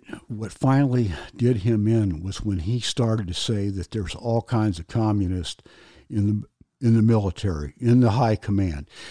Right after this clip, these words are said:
in the Pentagon, and finally Eisenhower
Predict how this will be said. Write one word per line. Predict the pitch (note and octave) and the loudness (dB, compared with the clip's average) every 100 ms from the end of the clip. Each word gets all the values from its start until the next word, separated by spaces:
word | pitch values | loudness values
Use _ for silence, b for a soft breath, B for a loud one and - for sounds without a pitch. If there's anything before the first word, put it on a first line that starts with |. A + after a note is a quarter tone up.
| B B | B B
in | A2+ B2 | 2 2
the | |
Pentagon, | G#2+ C3+ A#2+ G2+ F#2+ G2+ | 6 6 6 0 -2 -2
and | G2+ F#2 | -2 -2
finally | - C3 B2+ G#2+ F#2+ - _ _ _ _ _ | 0 2 2 2 -2 -6 _ _ _ _ _
Eisenhower | A#2 C3 B2 G#2 D#2 G#2+ G#2+ G2+ F#2+ | 2 2 2 -2 -2 0 0 -2 -4